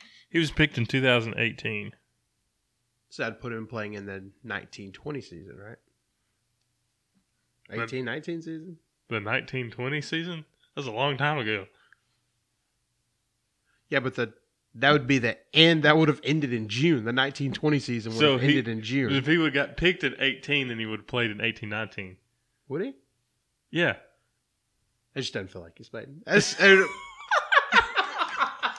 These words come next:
Speaker 1: Oh, man. Ugh, Corona math. It's thrown everything off. Like, I feel like this season has been two seasons.
Speaker 2: Yeah. I've
Speaker 1: <laughs>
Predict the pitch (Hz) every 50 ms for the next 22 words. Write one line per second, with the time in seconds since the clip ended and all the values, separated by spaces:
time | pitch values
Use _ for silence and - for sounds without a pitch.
0 | - - _ _ _ _ _ _ - - - - - - - - - _ - -
1 | - 208 220 208 202 196 190 185 175 170 160 156 160 170 170 175 170 175 170 156
2 | 143 139 139 139 - _ _ _ _ _ _ _ - 175 180 180 180 175 165 160
3 | 151 160 - - _ - - 156 143 147 147 151 143 135 127 123 123 117 110 151
4 | 170 - _ _ _ _ _ _ _ _ _ _ _ _ _ _ _ - 170 165
5 | 165 - - 175 175 170 160 147 151 151 165 165 160 - 165 160 151 135 120 120
6 | 127 117 104 - - 117 117 123 123 - - 151 151 127 117 139 151 - - 160
7 | 151 143 139 131 120 113 117 127 120 110 - 135 131 123 110 123 120 120 113 104
8 | 98 90 87 _ _ _ _ - 135 131 127 113 - - _ _ _ _ _ _
9 | - 135 156 156 139 131 131 - _ _ _ _ _ _ _ _ _ _ _ _
10 | _ _ _ _ _ _ _ _ _ _ _ _ _ _ _ _ _ _ _ -
11 | -